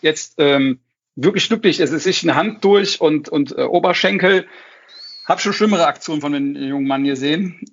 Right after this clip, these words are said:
Deswegen, äh, ich will's ihm auch nicht ankreiden. Und der hat ja wirklich, hat sich gefangen. Wollen wir, wollen wir so fair sein.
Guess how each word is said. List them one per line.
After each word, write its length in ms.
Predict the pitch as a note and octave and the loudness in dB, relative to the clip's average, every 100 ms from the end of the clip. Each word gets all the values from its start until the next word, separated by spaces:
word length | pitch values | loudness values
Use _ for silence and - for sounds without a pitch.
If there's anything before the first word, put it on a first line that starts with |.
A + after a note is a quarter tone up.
| - | -8
Deswegen, 540 | C#3 - D3 D3 D3 | -6 -2 2 4 4
äh, 260 | C#3+ C#3 C#3 | 4 4 2
ich 160 | D3 | 2
will's 120 | F#3+ F3+ | 2 2
ihm 100 | D3 | 2
auch 100 | D#3+ | 2
nicht 180 | D#3 B2+ | 2 -2
ankreiden. 460 | C#3 - C3 C#3 | -2 2 2 4
Und 160 | C#3+ C#3+ | 2 2
der 100 | C#3 | 2
hat 140 | D3 | 2
ja 220 | D3+ B2 A#2 | 2 0 -2
wirklich, 360 | D3 D3 D#3+ C3+ | -4 -4 0 0
hat 100 | D3+ | 0
sich 140 | B2+ - | -2 -10
gefangen. 500 | A2 C#3+ C#3+ D#3 D3+ _ | -4 -2 0 -2 -4 _
Wollen 160 | C3 C3+ | -2 0
wir, 240 | B2+ B2+ - | 0 -2 -6
wollen 240 | B2+ C3+ | -2 0
wir 100 | B2 | 0
so 100 | B2 | -2
fair 240 | - B2 | 2 2
sein. 420 | A#2 A#2 C3+ D#3+ | 4 4 4 2